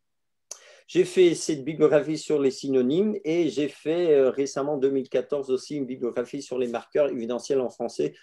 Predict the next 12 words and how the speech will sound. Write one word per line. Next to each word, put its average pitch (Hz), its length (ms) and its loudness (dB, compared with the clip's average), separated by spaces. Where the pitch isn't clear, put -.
où 139 120 0
il 135 60 0
y 139 60 6
a 147 60 6
quand 143 140 0
même 151 180 2
cent 151 260 -2
quatre-vingts 135 520 -2
études 120 420 -8
qui 135 200 -10
viennent 139 340 -2
principalement 123 880 -6